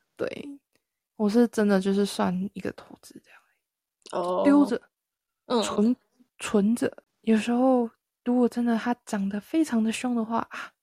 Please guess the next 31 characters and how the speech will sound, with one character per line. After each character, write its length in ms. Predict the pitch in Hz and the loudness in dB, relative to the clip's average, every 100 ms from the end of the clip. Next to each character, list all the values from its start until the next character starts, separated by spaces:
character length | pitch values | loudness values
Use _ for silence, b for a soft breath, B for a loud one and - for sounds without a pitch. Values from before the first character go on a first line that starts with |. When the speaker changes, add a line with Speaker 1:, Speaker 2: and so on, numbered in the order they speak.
| _ _ _ _ _ | _ _ _ _ _
Speaker 1:
价 240 | - 262 214 | -4 -2 -2
格 240 | 208 202 | -2 -4
漂 300 | - 254 220 | -2 0 2
亮， 200 | 240 220 | 2 0
卖 220 | 233 233 214 - | -2 -2 -2 -2
一 100 | 247 | -2
两 240 | 190 180 190 | -2 -4 -8
张 200 | 208 214 | -4 -2
也 120 | 190 | -2
是 160 | - 220 208 - _ _ _ _ _ | -2 -4 -4 -12 _ _ _ _ _
很 180 | - 190 | -6 -4
棒。 360 | - 269 240 196 b b b - _ _ _ _ _ _ _ _ _ _ _ _ - | -4 -4 -6 -12 b b b -20 _ _ _ _ _ _ _ _ _ _ _ _ -10
Speaker 2:
哦。 640 | 196 240 311 214 - 214 - _ _ | -6 -4 -4 -6 -8 -14 -16 _ _
Speaker 1:
对， 340 | - 208 196 190 | -6 -4 -4 -6
今 240 | - 330 330 | -2 -2 0
晚 200 | 214 185 | -2 -2
加 240 | 190 202 202 | -4 -4 -4
菜。 260 | - - - - _ - B B B _ _ _ _ _ _ _ _ _ - - | -2 -4 -4 -18 _ -20 B B B _ _ _ _ _ _ _ _ _ -20 -6
Speaker 2:
这 80 | 208 | -6
样 100 | 175 | -6
不 120 | - | -10
错。 420 | - - - - _ _ _ _ _ - | -8 -8 -8 -16 _ _ _ _ _ -16
Speaker 1:
对 100 | - | -14
啊， 140 | - b b b b _ _ _ _ _ - | -14 b b b b _ _ _ _ _ -4
我 140 | 254 | 2
是 120 | 311 | 4
觉 120 | 339 240 | 4 4
得 100 | 214 | 2
可 160 | 220 | 2
以 60 | 208 | 2
玩， 180 | 170 | 0